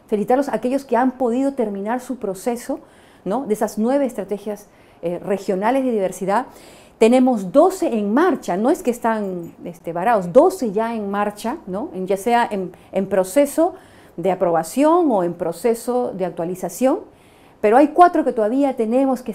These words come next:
acercarnos y ser un poco quizás más, este, mm, eh, incisivos o tener mayor comunicación, porque quizás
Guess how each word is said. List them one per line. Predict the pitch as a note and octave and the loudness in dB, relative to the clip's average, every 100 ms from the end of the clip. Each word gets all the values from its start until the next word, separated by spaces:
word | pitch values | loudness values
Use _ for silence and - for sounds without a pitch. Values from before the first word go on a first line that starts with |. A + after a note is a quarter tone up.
| - | -10
acercarnos | G3+ - F#3 F#3 A#3+ B3 A#3+ A#3 F#3+ | -12 -6 -6 -2 -2 -2 -4 -8 -10
y | |
ser | - A3 | -4 -2
un | A3+ | -2
poco | A3 A3 G#3 | -6 -8 -10
quizás | F#3+ G#3+ G#3 - - - - | -8 -4 -6 -8 -20 -20 -2
más, | G#3 A#3 B3 - | 2 2 0 -6
este, | G3+ G3 - F#3+ F#3 | -8 -8 -8 -4 -4
mm, | F3 E3+ D#3+ E3 - - - - | -4 -6 -8 -12 -18 -20 -20 -14
eh, | - E3+ E3 E3 - - | -8 -6 -6 -10 -10 -6
incisivos | G3+ - F#3+ - D4 D4 A3+ F3+ | -6 -6 -10 0 2 4 2 0
o | G#3 | -4
tener | G3 G3+ A3+ | -2 -2 -2
mayor | A3+ G#3+ A#3 | -2 -2 0
comunicación, | B3+ A3+ G#3 F#3 F3 - B3+ C4 | 0 -2 -4 -8 -8 0 0 0
porque | F#3 E3+ | -4 -8
quizás | F3+ - A#3+ | -8 -4 -4